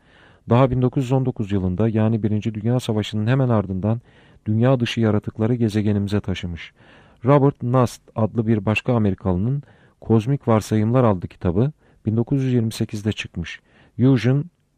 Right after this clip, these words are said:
Georg'un Kaybolmuş Kültürleri bin dokuz yüz otuzda, Robert Sherrocks'ın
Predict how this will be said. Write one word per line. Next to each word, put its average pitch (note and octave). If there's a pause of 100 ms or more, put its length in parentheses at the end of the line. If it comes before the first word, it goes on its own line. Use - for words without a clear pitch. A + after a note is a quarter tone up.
(100)
Georg'un A2+ (280)
Kaybolmuş A2+
Kültürleri G#2 (100)
bin G#2+
dokuz G#2
yüz G2
otuzda, F#2 (420)
Robert B2+
Sherrocks'ın B2+